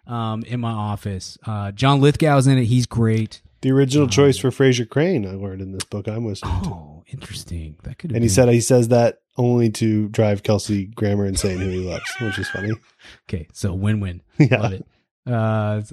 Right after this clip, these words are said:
Speaker 1: that's great. But, uh, yeah, anyway, it's old, it's The Old Man. It's on F X, Hulu, whatever. And, uh, I, it's wrapped now. Um, and it's, it's great. Jeff Bridges is great. Everyone involved is great. So
Speaker 2: Yeah, I watched
Speaker 1: give,
Speaker 2: the
Speaker 1: uh, give
Speaker 2: pilot.
Speaker 1: that a look.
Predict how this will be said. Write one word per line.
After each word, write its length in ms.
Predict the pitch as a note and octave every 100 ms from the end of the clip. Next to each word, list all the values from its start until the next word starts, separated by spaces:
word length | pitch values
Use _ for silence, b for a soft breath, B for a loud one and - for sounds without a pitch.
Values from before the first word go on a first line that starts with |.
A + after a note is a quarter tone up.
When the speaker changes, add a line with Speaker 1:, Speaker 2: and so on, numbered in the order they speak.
| -
Speaker 1:
that's 200 | A#2 G#2+
great. 260 | - G2 F2+
But, 220 | G#2+ F#2+
uh, 80 | F#2+ G#2
yeah, 200 | D#3 A#2
anyway, 400 | C#3 D3 B2 B2
it's 260 | B2 - -
old, 300 | D3 E3 B2+
it's 200 | C3+ -
The 140 | C3+
Old 200 | C#3+ D3+
Man. 360 | C#3+ C3+ B2 A#2+
It's 280 | A#2 G#2+ -
on 320 | A#2 A#2 A#2
F 240 | A2 G#2+
X, 420 | A2+ G#2+ - - - -
Hulu, 400 | A#2+ G#2+ G#2 G2+
whatever. 560 | G2+ G2+ G2 G2 F#2+ - _ _ _ _ -
And, 300 | G2+ G2 F#2
uh, 280 | F#2 F2+ -
I, 140 | A2+ -
it's 240 | A#2+ -
wrapped 300 | A#2+ A#2+ A2+
now. 460 | A2 G2+ F#2+ F#2+ - -
Um, 280 | G2+ F#2 F#2+
and 140 | A2
it's, 420 | G2+ G2 - - -
it's 140 | G#2+
great. 240 | - G2 F#2
Jeff 200 | G2 -
Bridges 240 | F#2+ F#2+
is 80 | F#2
great. 200 | F#2+ F2 -
Everyone 460 | F#2+ F#2+ F#2 F2+ -
involved 300 | G2 F#2+ F#2
is 80 | F#2
great. 260 | - F#2+ - -
So 220 | - F2+ - b b -
Speaker 2:
Yeah, 120 | C#3+
I 40 |
watched 240 | C3+ D#3+ G#2+
Speaker 1:
give, 80 |
Speaker 2:
the 60 | G2+
Speaker 1:
uh, 20 |
give 80 | G2
Speaker 2:
pilot. 360 | F#2+ D3+ B2 G2+
Speaker 1:
that 120 | A2 F2+
a 20 |
look. 280 | F2+ F2+